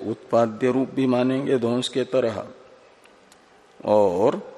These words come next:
नित्य भी मानेंगे ध्वंस का अप्रतियोगी होने से,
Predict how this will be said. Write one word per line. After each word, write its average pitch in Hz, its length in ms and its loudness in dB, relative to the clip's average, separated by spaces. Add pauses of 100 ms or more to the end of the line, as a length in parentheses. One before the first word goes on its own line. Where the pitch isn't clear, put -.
(1400)
नित्य 135 380 6
भी 131 140 6
मानेंगे 113 520 4
ध्वंस 107 340 -2
का 107 200 2
अप्रतियोगी 104 640 -4
होने 98 360 -8
से, - 200 -12